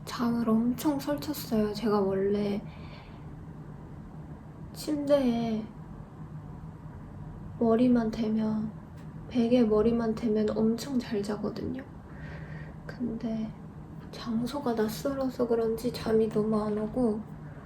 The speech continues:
자고 나서도 진짜 여러 번 깨가지고 너무 피곤한 거예요. 그래서 사실 조식 시간에 맞춰서 일어나기는 했는데 몸이 너무 무거워서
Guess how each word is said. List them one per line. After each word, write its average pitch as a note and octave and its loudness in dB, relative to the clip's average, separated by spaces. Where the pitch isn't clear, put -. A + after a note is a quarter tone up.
자고 A3+ 2
나서도 A3 4
진짜 A3 4
여러 F#3+ 6
번 G3 0
깨가지고 - -2
너무 G3+ 4
피곤한 G3 0
거예요. F#3+ 2
그래서 A#3+ -2
사실 B3+ -2
조식 A#3 2
시간에 C4+ 2
맞춰서 G#3+ 0
일어나기는 A3+ 4
했는데 B3+ 0
몸이 B3 6
너무 A3+ 2
무거워서 A3 2